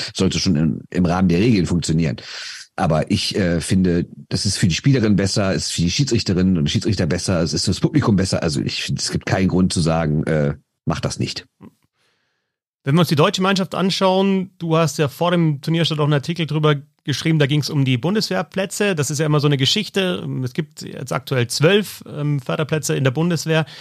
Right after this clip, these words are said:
Speaker 2: Ähm, vor der Olympia-Qualifikation waren's noch sechzehn, aber Ziel nicht erreicht, Olympia-Qualifikation, also wurden die reduziert. Ähm, das ist halt auch immer so eine Geschichte, wenn du so einen Bundeswehrplatz hast, dann spielst du eben in Deutschland, dann hast du nicht die Möglichkeit, nach Schweden zu gehen.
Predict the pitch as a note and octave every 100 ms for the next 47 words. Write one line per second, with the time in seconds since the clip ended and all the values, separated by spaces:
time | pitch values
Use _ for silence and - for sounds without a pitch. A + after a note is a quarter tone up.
0 | - _ C3 B2+ A#2+ D3 C#3+ C#3+ D3 D#3
1 | C#3 C#3 B2 C#3+ B2+ C#3+ C3 B2+ B2 A#2+
2 | F#2+ F#3 - - G#3+ F3+ C3+ B2+ B2 -
3 | D3 C3 A#2+ A#2 E3 F#3 E3+ D#3+ D#3 D3
4 | C#3 C#3 C3+ C#3+ C3+ A#2 A#2 C3+ B2 B2
5 | B2 A2+ B2 A#2 - F#3+ G#3 - - -
6 | _ C3+ B2 B2+ B2 B2 _ _ _ _
7 | _ _ _ _ E3 D3 F3 E3+ G#3 G#3
8 | G3 F3+ A3 - E3+ E3+ D#3 D3 D3+ C#3
9 | C#3 E3+ E3+ D3+ D#3 D3+ E3 C3+ C#3+ C3+
10 | C3 C3 C#3 - B2+ C#3 B2 A#2 A2+ C3+
11 | - A3+ E3+ C3+ - A#2 E3+ F#3+ G#3 G#3
12 | A3 - G3+ F#3+ F3+ F#3 G3+ G3 G3+ F3+
13 | G3